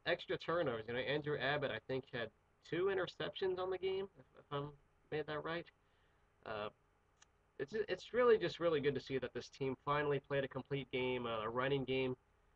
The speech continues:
Jonathan Franklin all over the ground. Prince, as I said, the read, read options were well.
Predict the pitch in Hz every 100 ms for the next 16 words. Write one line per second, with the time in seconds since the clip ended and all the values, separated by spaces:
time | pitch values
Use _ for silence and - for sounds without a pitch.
0 | - 151 156 151 135 139 147 143 131 135
1 | 135 135 131 123 127 127 127 131 - 143
2 | 139 - - - 131 - 143 123 113 120
3 | 131 131 _ _ _ - 135 135 135 -
4 | 135 123 120 127 127 123